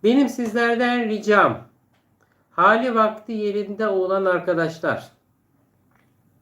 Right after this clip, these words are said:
hangi kuruma yaparsanız yapın, o da çok kötü bir şey. Bizim çocukluğumuzda Kızılay denen bir kurum vardı.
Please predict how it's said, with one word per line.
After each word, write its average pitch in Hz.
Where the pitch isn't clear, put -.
hangi 254
kuruma 220
yaparsanız 190
yapın, 143
o 233
da 214
çok -
kötü 123
bir 117
şey. 127
Bizim 220
çocukluğumuzda 247
Kızılay 220
denen 202
bir 190
kurum 165
vardı. 110